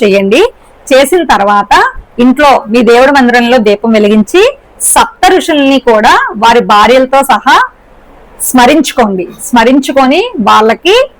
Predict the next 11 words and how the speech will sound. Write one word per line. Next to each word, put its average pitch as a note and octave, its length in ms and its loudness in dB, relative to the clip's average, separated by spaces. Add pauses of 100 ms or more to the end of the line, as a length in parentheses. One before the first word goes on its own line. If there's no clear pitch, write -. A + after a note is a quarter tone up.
(120)
షోడశోపచారాలతో C4 1300 0
లేదంటే A3+ 520 0
కనీసం C4 560 -2
పంచోపచారాలతో B3+ 1200 0 (120)
ఆ A#3 120 2
ఋషులందరి A#3+ 640 -2
నామస్మరణ A#3 680 0
చేసి F4+ 380 0 (380)
పూజ C#4 180 2
అనేది B3+ 320 0 (120)
చేసుకొని B3 460 0